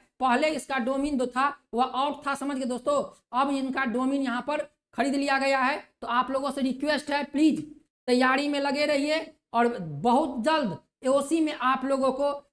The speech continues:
जो है नई भर्ती मिलने वाली। देखते हैं, the content be update soon। तो दोस्तों यहाँ पर नोटिस में समझ लीजिए भर्ती कभी भी किसी भी वक्त जारी हो सकता है।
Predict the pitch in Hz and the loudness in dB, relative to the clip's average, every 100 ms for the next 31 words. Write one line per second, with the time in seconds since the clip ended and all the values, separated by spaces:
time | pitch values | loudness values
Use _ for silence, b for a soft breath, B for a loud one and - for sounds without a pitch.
0 | - 226 240 277 254 262 277 339 277 254 | -2 2 4 4 4 4 4 4 2 0
1 | 254 277 233 - - _ 185 254 277 254 | 2 2 0 -2 -14 _ 2 4 4 2
2 | 233 226 262 277 269 247 247 262 262 277 | 2 0 0 0 0 0 0 -2 0 0
3 | 285 262 240 339 339 226 185 254 247 - | 0 0 2 2 0 -2 2 2 0 -2
4 | 254 196 - - - 214 240 254 247 254 | 0 2 -2 -8 -2 0 0 0 0 -2
5 | 254 247 254 277 269 269 294 302 - _ | -2 0 0 -2 -4 -4 -6 -6 -14 _
6 | 247 269 285 277 277 220 254 294 320 330 | -4 -2 0 0 0 0 -2 0 2 2
7 | 339 302 285 320 359 277 202 - - - | 2 0 4 4 4 2 0 -4 -12 0
8 | 302 339 370 339 320 285 285 208 240 247 | 0 4 4 4 2 0 -2 -2 0 2
9 | 240 202 214 196 180 165 151 139 | 2 0 -2 -4 -8 -8 -10 -14